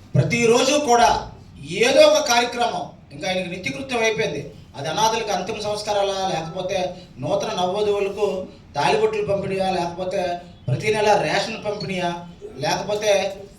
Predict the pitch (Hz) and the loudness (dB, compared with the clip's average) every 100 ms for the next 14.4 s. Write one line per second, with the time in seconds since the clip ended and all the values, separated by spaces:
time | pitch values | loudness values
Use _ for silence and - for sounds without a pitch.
0 | - 151 185 180 175 180 180 - 214 214 | -10 -6 -2 0 0 -2 0 -2 0 -2
1 | 208 226 - 180 196 214 202 202 180 185 | -2 -2 -2 0 0 0 -2 -2 -6 -4
2 | 196 208 202 - 131 175 170 - - - | -2 -2 -4 -4 -6 -4 -6 -8 -16 -8
3 | 165 190 233 220 220 208 185 190 240 233 | 0 0 0 -2 -4 -2 -2 -2 -2 -4
4 | 214 208 202 156 - - - - 202 262 | -4 0 2 2 -2 -14 -20 -2 2 4
5 | 285 220 226 233 220 208 202 196 - 175 | 4 4 2 0 0 2 2 0 -4 -8
6 | 180 - 240 247 240 233 233 214 - 202 | -10 -8 -8 -6 -6 -4 -6 -6 -4 -4
7 | - - 185 190 196 185 156 185 151 147 | -4 -8 -8 -10 -10 -10 -10 -12 -12 -10
8 | 135 - - - - - 180 214 220 233 | -12 -12 -18 -20 -16 -10 -4 -2 -2 -4
9 | 208 220 220 208 202 208 208 175 - - | -4 -6 -6 -6 -6 -4 -6 -6 -10 -12
10 | - - - - 220 226 240 208 214 220 | -14 -16 -10 -2 0 0 -2 -4 -6 -6
11 | 220 180 220 - 196 190 151 - - 131 | -6 -2 -2 -2 -4 -6 -8 -10 -16 -12
12 | 165 202 208 220 185 180 185 - - - | -8 -6 -6 -4 -2 -2 -6 -12 -20 -20
13 | - - - 160 202 214 220 226 214 180 | -20 -16 -6 -2 0 -2 -2 -4 -2 -4
14 | 180 196 170 - | -2 -4 -6 -10